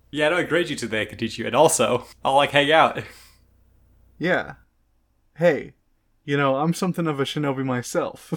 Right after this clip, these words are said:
Speaker 2: <laughs> Okay, which, which, which Akatsuki would be the best Naruto's dad?
Speaker 1: Oh, shit. Oh, no. Um,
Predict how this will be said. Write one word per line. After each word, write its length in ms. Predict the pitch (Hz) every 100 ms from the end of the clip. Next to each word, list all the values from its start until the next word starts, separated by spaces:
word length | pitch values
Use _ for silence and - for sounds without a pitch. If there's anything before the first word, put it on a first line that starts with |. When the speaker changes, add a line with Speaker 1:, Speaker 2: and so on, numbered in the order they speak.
| - 233
Speaker 2:
<laughs> 120 | - _ _ _ _ - - -
Okay, 260 | 175 - 156
which, 260 | 160 208 -
which, 420 | - 208 - - -
which 220 | 170 175
Akatsuki 420 | 226 165 147 156
would 120 | 151
be 100 | 139
the 100 | 139
best 220 | 135 139 -
Naruto's 360 | 139 131 135
dad? 280 | - 147 151 - _ _ _ -
Speaker 1:
Oh, 280 | 151 131
shit. 800 | 120 - - - 131 113 110 - _ _ _ -
Oh, 260 | 151 135 113
no. 420 | 117 113 107 110
Um, 540 | 123 117 117 120 120